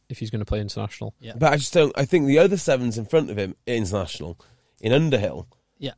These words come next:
Speaker 3: and
Speaker 2: And Curry.
Speaker 3: Curry.
Speaker 1: And Curry,
Speaker 3: And then
Speaker 1: yeah.
Speaker 3: there's another Curry.
Speaker 1: Yeah.
Speaker 3: He's pretty good.
Speaker 1: Uh, they are those two slash three.
Speaker 2: Well,
Speaker 1: However you look at it, they
Speaker 2: I th-,
Speaker 1: are
Speaker 2: I th-,
Speaker 1: definitely
Speaker 3: Do you know
Speaker 1: choice.
Speaker 2: ju-, jumping games, I think Lewis Ludlam might say, "Hold on, you can't
Speaker 3: Yeah,
Speaker 2: mention,
Speaker 3: wait.
Speaker 2: you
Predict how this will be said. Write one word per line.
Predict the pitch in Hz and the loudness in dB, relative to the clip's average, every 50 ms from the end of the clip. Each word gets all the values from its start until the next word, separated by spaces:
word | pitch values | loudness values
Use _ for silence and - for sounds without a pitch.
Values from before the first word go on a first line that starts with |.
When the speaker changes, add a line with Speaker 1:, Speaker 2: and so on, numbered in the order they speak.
| _ - | _ -4
Speaker 3:
and | 110 110 107 107 107 107 107 - | -2 -2 0 0 -2 -4 -6 -10
Speaker 2:
And | 143 135 127 | -12 -12 -12
Curry. | - 143 123 120 120 | -8 -8 -6 -2 2
Speaker 3:
Curry. | 143 156 151 - | 2 4 4 4
Speaker 1:
And | 131 127 | 2 2
Curry, | - - 143 120 - | 4 4 4 4 6
Speaker 3:
And | 165 180 190 | 4 4 6
then | 208 196 | 6 6
Speaker 1:
yeah. | 185 | 6
Speaker 3:
there's | 185 185 | 6 6
another | 208 233 262 262 277 - | 6 6 6 6 6 6
Curry. | 240 240 226 175 135 107 - - _ _ | 6 6 6 4 2 0 -4 -8 _ _
Speaker 1:
Yeah. | - 127 120 | -2 0 0
Speaker 3:
He's | 135 143 | 0 0
pretty | - 170 151 135 | 0 0 2 2
good. | 123 123 117 104 98 - _ | 4 4 2 2 0 -4 _
Speaker 1:
Uh, | 156 151 147 - - - | -2 -2 -2 -2 -4 -4
they | - 147 156 156 147 | 0 4 6 8 8
are | 143 139 131 123 120 117 - _ _ _ _ _ _ _ _ _ _ _ _ 160 | 8 8 8 6 6 4 0 _ _ _ _ _ _ _ _ _ _ _ _ 2
those | 143 160 160 151 143 135 117 - - - _ _ - - _ _ _ _ _ _ _ _ _ | 6 8 10 10 10 8 6 2 -2 -8 _ _ -20 -20 _ _ _ _ _ _ _ _ _
two | - - 160 151 135 | 2 6 6 6 6
slash | - - - 135 110 - - - | 4 2 2 2 2 0 -2 -6
three. | - 143 117 101 107 113 - _ _ _ _ _ _ | -4 -4 -4 -4 -4 -6 -10 _ _ _ _ _ _
Speaker 2:
Well, | - 147 127 | -8 -6 0
Speaker 1:
However | 120 165 151 143 127 135 | 4 6 6 6 6 6
you | 131 131 | 6 6
look | 131 127 - | 6 4 2
at | 131 | 2
it, | 113 110 - 127 | 0 0 0 2
they | 127 | 2
Speaker 2:
I | 127 123 | 4 4
th-, | 120 | 4
Speaker 1:
are | 117 117 113 110 107 104 101 - _ _ _ _ _ _ _ _ - | 4 4 2 2 2 0 -2 -4 _ _ _ _ _ _ _ _ -8
Speaker 2:
I | 160 | -8
th-, | 147 - | -6 -2
Speaker 1:
definitely | - 147 113 - - 139 117 104 113 104 101 | 0 0 0 0 -2 -4 -4 -2 -2 -4 -4
Speaker 3:
Do | 98 - - _ _ - | -4 -8 -14 _ _ 0
you | 233 247 | 2 4
know | 269 285 247 | 4 4 2
Speaker 1:
choice. | - - 101 95 | 0 -2 -2 0
Speaker 2:
ju-, | - 220 196 | 0 0 0
jumping | 170 - 226 214 175 202 196 | 2 0 0 0 0 0 0
games, | 185 196 180 165 147 160 | 0 0 0 0 0 -2
I | |
think | - 185 165 160 | -4 -6 -4 -4
Lewis | 175 180 170 151 - 175 | -2 0 0 -2 -2 0
Ludlam | 175 175 160 143 135 135 131 135 | 0 0 0 0 -2 -2 0 0
might | 143 147 143 135 123 | 0 0 -2 -2 -4
say, | - - 156 143 139 139 127 | -6 -4 -4 -2 -2 -4 -4
"Hold | 127 156 165 147 131 | -4 -4 -4 -4 -4
on, | 123 131 139 | -4 -4 -4
you | 143 131 | -6 -6
can't | - 175 165 156 | -4 -4 0 4
Speaker 3:
Yeah, | 117 117 | 4 6
Speaker 2:
mention, | 123 127 135 | 6 6 6
Speaker 3:
wait. | 143 165 | 6 6
Speaker 2:
you | - | 6